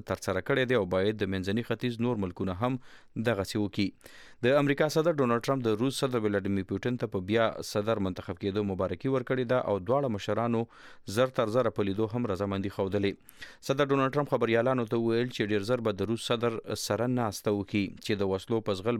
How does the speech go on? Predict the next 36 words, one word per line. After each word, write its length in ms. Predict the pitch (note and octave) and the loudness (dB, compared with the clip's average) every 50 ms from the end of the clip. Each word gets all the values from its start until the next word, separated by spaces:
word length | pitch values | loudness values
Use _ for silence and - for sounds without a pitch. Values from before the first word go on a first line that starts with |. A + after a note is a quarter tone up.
| G#2 | 0
باندې 260 | G#2 G2+ G2+ B2+ B2 A#2+ | -2 -2 -2 -2 -2 -2
بحث 220 | G#2 G2 G2 - - | -2 -4 -4 -6 -6
وشي. 220 | F#2+ - A2+ G#2+ G2+ - - - - - - - - - A2 | -4 0 2 0 0 0 -4 -14 -20 -20 -18 -16 -6 -2 0
د 100 | A2+ G#2+ B2 | 2 4 4
زیاته 240 | C#3 C#3 - C3+ - | 2 4 2 0 0
کړه 120 | C#3 C3 B2+ - | 0 0 0 0
چې 140 | A#2+ G#2 | 0 0
د 80 | G#2 G2+ | 2 2
وسلو 280 | G#2 - - B2 A#2+ G#2+ | 0 0 0 0 0 2
زغل 180 | G2+ A#2+ B2 A2+ - | 2 0 0 2 0
اوس 200 | B2+ B2+ - - G2+ | 0 0 0 -2 -2
د 80 | - - | 0 0
قابونه 360 | G2 F#2+ G2 C3 B2+ B2 A#2 A#2 A2+ - - A2+ G#2+ G#2 | 0 2 2 2 2 2 2 2 0 -2 -2 -2 0 0
وتلو 320 | G#2 G#2 - C#3 A#2 F#2 - G2+ | 0 0 0 0 0 0 0 -2
ته 80 | G2 G2 | -2 -2
نږدې 220 | F#2 F#2 G#2 F#2+ - - | -2 -2 -4 -2 0 2
شوی 180 | C#3+ C#3 C3+ A#2+ B2 | 2 4 4 4 2
دی، 60 | A#2+ A#2 - - - - - - | 2 0 -2 -10 -20 -20 -8 -4
خو 160 | - B2 - A#2+ | 0 2 2 2
امریکا 340 | A2 G#2 G#2+ - - C3 C3+ B2+ B2 | 2 2 0 0 2 2 2 4 2
به 160 | B2+ B2 G#2 | 2 2 0
هیڅ 480 | B2+ C3+ - - - - - - F#2+ - - | -2 -4 -4 -6 -8 -8 -8 -10 -10 -4 0
کله 220 | A#2 G#2 G#2 G2 G2 | 2 2 2 2 2
هم 180 | B2+ B2+ A#2+ - - | 0 -2 -2 -2 0
څوک 260 | - C3+ C3 C3 - - | 0 0 0 0 -4 -6
دې 260 | A2+ G#2+ F#2+ A2+ A#2+ A#2 - | -4 -2 2 2 2 2 2
ته 140 | A#2+ - - | 0 -2 0
پرېږ 240 | G2 F#2+ F2+ G#2+ B2 | -2 -2 0 0 0
نه 80 | C3 A#2 A#2+ | 0 0 0
دي 80 | C3 - - | -2 0 0
چې 400 | A#2 G#2+ A2 A2 - - - - | 0 2 2 0 -2 -6 -10 -4
خپله 320 | - - C3+ B2 G#2 - - - | -2 0 2 2 0 0 -2 -4
کوم 100 | G2 F2+ - | -6 -4 -4
څیزونه 420 | G#2 F#2+ F#2 A#2+ A#2+ A#2 A#2+ A#2+ - - - - - - - - - - - - - G#2 G2+ G2+ | -4 -4 -2 0 0 2 0 0 -2 -8 -18 -20 -20 -20 -20 -20 -20 -20 -20 -6 -2 2 4 4
لري 260 | G#2 G#2 A2 C3+ D3 D3 D3 - - F2 F2+ | 4 6 6 4 4 4 2 -2 -6 -6 -4
هغې 280 | G#2+ G#2+ G2 G#2+ C3+ | -2 -2 0 2 2